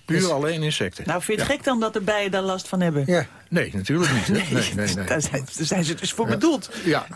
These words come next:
Speaker 1: ja, daar zijn ze inderdaad voor bedoeld. Maar, eh, zeg ik er direct bij, eh, de, er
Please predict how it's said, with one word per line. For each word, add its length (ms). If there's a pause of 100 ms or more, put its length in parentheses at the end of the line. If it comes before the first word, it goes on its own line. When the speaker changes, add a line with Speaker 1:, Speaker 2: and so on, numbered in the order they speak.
Speaker 1:
ja, 300
daar 120
zijn 180
ze 60
inderdaad 360
voor 140
bedoeld. 320
Maar, 560 (100)
eh, 380
zeg 240
ik 60
er 60
direct 320
bij, 300
eh, 60 (500)
de, 140
er 80